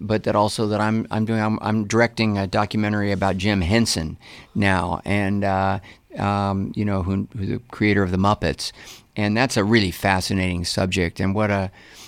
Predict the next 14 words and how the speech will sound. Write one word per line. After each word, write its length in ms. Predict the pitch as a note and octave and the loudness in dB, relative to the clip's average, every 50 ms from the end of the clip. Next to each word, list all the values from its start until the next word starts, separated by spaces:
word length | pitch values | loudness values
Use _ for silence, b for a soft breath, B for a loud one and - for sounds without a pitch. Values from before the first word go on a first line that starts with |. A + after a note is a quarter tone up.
| B B - | B B -2
what 180 | - A2 A2 | 0 2 2
a 60 | G#2 G2 | 2 2
genius 720 | F2 G2 G#2+ G#2+ G#2+ G#2 G2+ G2 G2 F#2 - - - - - | 2 2 2 2 2 2 2 2 0 0 -2 -4 -6 -8 -10
he, 280 | - G2 A2 G2+ - - | -8 -6 -4 -4 -4 -4
uh, 140 | - G#2 - | -4 -4 -4
you 200 | - - G2+ G2+ | -2 -2 0 0
know, 160 | G2 F#2+ F#2 F#2 | 0 0 0 -2
he 260 | F2+ - - B2 B2 | -2 0 2 4 4
was 600 | A#2 G#2+ G#2+ G#2 G#2 G#2 G#2 G#2 G#2 F#2+ F#2 - - b b b b b b | 4 4 4 4 4 4 4 2 0 -2 -4 -6 -12 b b b b b b
with 220 | - A2+ G2+ - | -2 -2 0 0
a, 280 | G#2+ G2+ G2+ G2+ G2 - - b b b b b | 0 0 0 -2 -4 -6 -10 b b b b b
a 80 | - | -4
very 360 | G2+ G2+ A2+ A2+ A2 A2+ A2+ | 0 4 4 6 6 6 4
specific 1080 | G#2 - - - A#2+ G2+ - - - - - A#2 A2 - A#2+ A2 G#2 - - - - - | 2 0 -2 -2 -2 -2 0 0 0 2 2 2 2 2 2 2 2 0 -4 -12 -18 -20